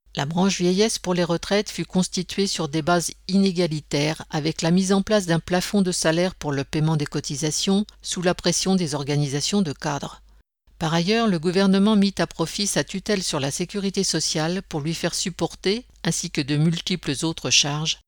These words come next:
le plus gros des investissements de santé ainsi que la construction des hôpitaux, la recherche médicale, la formation du personnel et des futurs médecins.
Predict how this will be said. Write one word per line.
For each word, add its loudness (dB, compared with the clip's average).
le -2
plus -4
gros 0
des 0
investissements 2
de 0
santé -2
ainsi 0
que -4
la 2
construction 0
des 0
hôpitaux, -4
la -2
recherche 0
médicale, 0
la 0
formation 2
du 0
personnel 0
et -2
des 0
futurs -4
médecins. -2